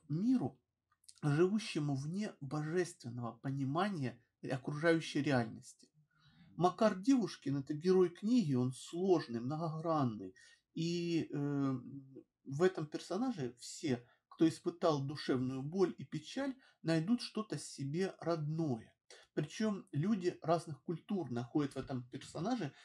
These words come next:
что-то себе родное, если они испытали боль. Так даже далёкий от реалий Петербурга девятнадцатого века японский исследователь, э, Кенноске Накамура, э, при-, э, прочитав,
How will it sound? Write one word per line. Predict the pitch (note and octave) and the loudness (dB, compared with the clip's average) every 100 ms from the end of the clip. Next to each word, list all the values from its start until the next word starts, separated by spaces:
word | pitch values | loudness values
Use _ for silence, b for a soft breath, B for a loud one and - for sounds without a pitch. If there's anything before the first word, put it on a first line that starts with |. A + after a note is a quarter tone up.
| B | B
что-то | - F#3 F3+ | -2 -2 -2
себе | - E3 D3+ | -4 -4 -2
родное, | D3+ C#3 F3+ B3 | -2 -2 -2 -2
если | D#3+ C#3 - | 0 -2 -2
они | B2+ E3+ F#3 | -2 -2 -4
испытали | - C#3+ - D#3+ D#3+ | -8 -8 -2 0 0
боль. | D#3 C3 G2+ - _ B B B | 2 2 2 -2 _ B B B
Так | F#3+ F#3 | -4 0
даже | F3+ F3 F#3 F3 - | 0 2 2 0 -2
далёкий | C#3 E3 E3 G3 F#3+ - B2+ - | 0 2 2 0 -2 0 0 0
от | C#3 - _ | -4 -6 _
реалий | C#3+ D#3 E3 D#3 C3+ | 0 2 2 4 2
Петербурга | B2+ D3 - D3+ D#3+ D3 C#3+ | 2 -4 -6 -4 -2 0 0
девятнадцатого | C3 C#3 D3+ C#3+ - D3 | 0 0 -4 -6 -2 0
века | F3+ C4+ - B2 B B B | 2 0 0 -2 B B B
японский | E3 E3 F3+ E3+ - D#3+ | 2 4 2 0 -4 -6
исследователь, | C#3+ - F#3 D#3+ D3 C#3 C#3+ C3 B B | -4 2 2 4 4 4 2 0 B B
э, | - D3 D3+ - | 0 2 2 2
Кенноске | F3 E3 D#3 - - D#3 | 2 2 -2 -2 2 2
Накамура, | D3+ - E3 G#3 C#4 F3 B2+ _ B B | 2 2 0 4 4 4 2 _ B B
э, | D3+ D3 - | -4 -2 2
при-, | F3 F3 E3+ E3 E3 E3 D#3+ | 2 4 2 2 2 2 0
э, | |
прочитав, | D#3+ E3+ - F#3+ - E3 C3 | -4 -8 -6 -8 2 6 6